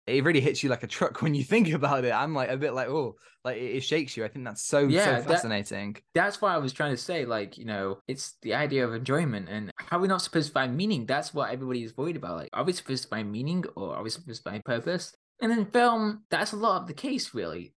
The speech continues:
Speaker 2: You could find meaning in films. I mean, that's up to you as the audience member. You could find something in it. But most of the time, it's to escape or to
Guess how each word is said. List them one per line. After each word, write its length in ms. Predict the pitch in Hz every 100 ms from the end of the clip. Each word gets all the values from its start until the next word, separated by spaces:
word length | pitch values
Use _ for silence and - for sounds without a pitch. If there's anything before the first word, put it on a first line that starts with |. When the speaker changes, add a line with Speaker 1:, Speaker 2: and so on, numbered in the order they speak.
| _
Speaker 2:
You 100 | -
could 160 | - 165
find 340 | - 156 131
meaning 300 | 117 151 117
in 100 | 101
films. 440 | - 90 87 98 -
I 80 | -
mean, 140 | 104
that's 180 | 90 90
up 140 | - -
to 100 | 101
you 320 | 113 160 110
as 140 | 71
the 140 | - -
audience 460 | 135 180 120 -
member. 320 | 82 71 67
You 200 | 58 95
could 140 | 104 139
find 360 | 104 85 90
something 380 | 87 110 98 92
in 80 | 101
it. 180 | 82 -
But 240 | 143 -
most 320 | 98 139 147
of 80 | -
the 0 |
time, 460 | - 143 131 117 107
it's 240 | 58 - -
to 220 | 107 76
escape 640 | - - - 135 151 147 -
or 320 | 80 76 90 -
to 720 | - 90 90 85 73 69 -